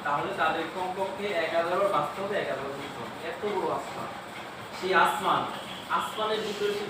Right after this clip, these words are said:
সৌরজগৎ, সৌরজগতে আটটা গ্রহ, একটা উপগ্রহ। সেই সৌরজগতের ভিতরে একটা পৃথিবী। পৃথিবীতে সত্তর ভাগের, সত্তর ভাগ হচ্ছে পানি এবং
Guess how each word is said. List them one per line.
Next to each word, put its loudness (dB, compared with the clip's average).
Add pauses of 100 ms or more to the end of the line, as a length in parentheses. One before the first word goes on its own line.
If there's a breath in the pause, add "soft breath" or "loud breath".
সৌরজগৎ, 4 (400)
সৌরজগতে 2 (240)
আটটা 2
গ্রহ, 0 (680)
একটা 0
উপগ্রহ। 0 (680)
সেই -4
সৌরজগতের 0
ভিতরে -4
একটা -6
পৃথিবী। -6 (380)
পৃথিবীতে 0
সত্তর -2
ভাগের, 4 (880)
সত্তর -2
ভাগ 4
হচ্ছে 2
পানি 8
এবং 2